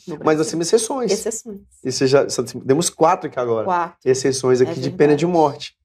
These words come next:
Speaker 1: Nossa, eu adorei esse exemplo da bomba relógio. Adorei.
Speaker 2: É.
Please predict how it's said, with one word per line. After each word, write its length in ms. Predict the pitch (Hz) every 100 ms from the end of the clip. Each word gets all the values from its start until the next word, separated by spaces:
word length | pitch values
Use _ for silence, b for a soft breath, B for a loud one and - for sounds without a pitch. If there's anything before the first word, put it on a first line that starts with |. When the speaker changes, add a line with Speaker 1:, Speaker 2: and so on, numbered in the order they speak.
| _ _ -
Speaker 1:
Nossa, 280 | 254 330 262
eu 80 |
adorei 420 | 269 277 415 247 262
esse 200 | 254 220
exemplo 360 | 208 185 190
da 100 | 190
bomba 260 | 185 185 185
relógio. 520 | 196 165 - - - -
Adorei. 320 | 220 320 349
Speaker 2:
É. 160 | 208